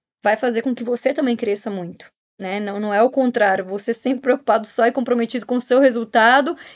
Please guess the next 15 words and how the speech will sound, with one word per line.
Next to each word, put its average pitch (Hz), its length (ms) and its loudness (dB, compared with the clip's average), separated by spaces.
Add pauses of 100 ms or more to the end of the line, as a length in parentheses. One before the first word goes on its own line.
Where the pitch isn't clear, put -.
e 247 60 2
aí 254 120 6
por 277 320 2
isso 392 640 2
você 359 280 -2
atende 311 400 0
bem 269 160 2
seus 277 220 -6
clientes 262 360 -4
lá. - 240 -6
Não, 226 360 -4
olha 247 220 0
pro 247 120 -10
teu 240 140 -2
cliente, 214 520 -6